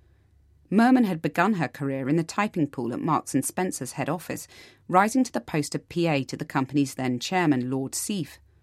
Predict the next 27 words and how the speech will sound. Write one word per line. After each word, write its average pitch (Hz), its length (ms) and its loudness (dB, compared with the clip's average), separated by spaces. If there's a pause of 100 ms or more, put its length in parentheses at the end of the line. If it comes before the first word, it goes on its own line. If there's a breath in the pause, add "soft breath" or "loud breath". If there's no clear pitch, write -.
(500)
With 170 140 -2
his 277 220 2
encouragement, 190 680 2 (240 soft breath)
she - 160 -2
studied 254 400 2
the - 80 0
nuts - 320 2
and 180 100 0
bolts 139 360 0
of 143 80 -6
store 139 340 0
management, 170 560 0 (380)
then 214 240 6
in 156 160 4
nineteen 151 340 4
eighty-one, 139 500 0
at - 120 -2
the 147 100 -2
age 135 200 -2
of 117 80 -6
just - 220 -8
twenty-four, 139 680 -2 (300)
became 185 360 2
managing 226 340 6
director 180 460 -2
of - 100 -10
Tyrac, 151 520 -2